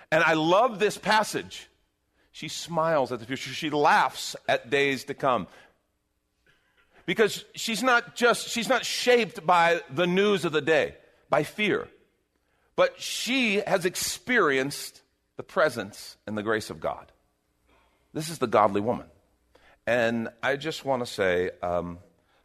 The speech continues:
I was blessed to be raised by a woman like that. And it wasn't that she was delusional. She knew the bad stuff that was going on around, and she, you know, wanted to protect her kids and all that. But she always had a vision of hope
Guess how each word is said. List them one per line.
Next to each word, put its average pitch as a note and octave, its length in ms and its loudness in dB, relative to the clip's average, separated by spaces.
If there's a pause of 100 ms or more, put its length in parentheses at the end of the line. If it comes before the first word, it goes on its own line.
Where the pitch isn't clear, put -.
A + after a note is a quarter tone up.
(180)
I G#2+ 140 2
was G2+ 320 -4
blessed - 800 -6
to - 80 -8
be E2 100 -4
raised E2 540 -2
by E2 100 -4
a D2+ 80 -4
woman D2 300 -10 (180)
like - 240 -12
that. - 220 -8 (1300)
And F2+ 180 -2
it G2 80 -2
wasn't A#2 240 2
that A#2+ 140 -2
she C#3 240 -4
was C3+ 260 0
delusional. B2+ 640 -2
She C3 240 -8
knew B2+ 400 -4 (200)
the G#2 80 -18
bad F#2 360 -2
stuff - 240 -4
that - 100 -10
was F2+ 100 -14
going F#2 240 -4
on E2+ 80 -2
around, E2 360 -2
and E2+ 80 -10
she, A#2 260 -6 (420)
you G2+ 220 -4
know, F#2+ 80 -2
wanted G2+ 240 0
to G#2 80 -6
protect A2+ 360 -4
her G#2+ 40 -14
kids G#2+ 300 -6
and G#2 100 -4
all G2 120 2
that. F2+ 280 0
But F2 200 -12
she - 200 -18
always C3 400 -4
had G2+ 520 -8
a F#2 40 -14
vision F#2+ 340 -8
of D#2+ 140 -4
hope F2+ 480 -6